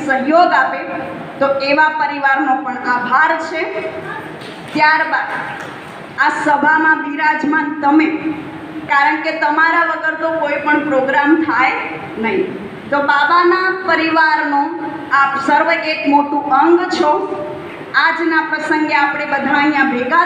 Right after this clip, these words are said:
થયા છીએ, તો તમે તમારી માટે પણ એ આભાર વ્યક્તની ખૂબ જોરથી આપણે તાલી વગાડીશું કે સુંદર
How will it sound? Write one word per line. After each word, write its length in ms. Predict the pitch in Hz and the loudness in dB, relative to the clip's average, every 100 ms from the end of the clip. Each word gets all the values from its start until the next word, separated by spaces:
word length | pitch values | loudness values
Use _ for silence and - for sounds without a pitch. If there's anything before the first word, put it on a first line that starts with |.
| 370 | 2
થયા 320 | 339 320 320 | 0 2 0
છીએ, 180 | 320 302 302 | -2 -2 0
તો 60 | 311 302 | 0 2
તમે 260 | 302 311 311 311 | 2 2 0 2
તમારી 440 | 285 311 339 381 | 4 4 2 0
માટે 280 | 359 330 349 339 | 0 -2 -2 -2
પણ 160 | 277 - - - - - - - - | -2 -2 -6 -10 -12 -14 -12 -12 -2
એ 20 | 320 320 294 | -2 2 2
આભાર 380 | 277 302 359 381 349 | 4 2 2 2 0
વ્યક્તની 460 | 349 349 339 339 339 | -2 0 0 0 0
ખૂબ 160 | 339 339 302 | -4 -2 2
જોરથી 500 | 294 349 381 381 370 339 | 4 4 4 0 2 2
આપણે 220 | 339 339 339 | 2 -4 2
તાલી 280 | 311 320 320 | 2 2 0
વગાડીશું 580 | 311 311 320 330 330 359 - - - - - - - - - - - | 0 2 0 -2 -2 -2 -2 -4 -2 -4 -4 -2 -2 -2 -4 -4 0
કે 100 | 330 311 330 | 0 0 2
સુંદર 480 | 370 359 349 349 | 6 6 6 4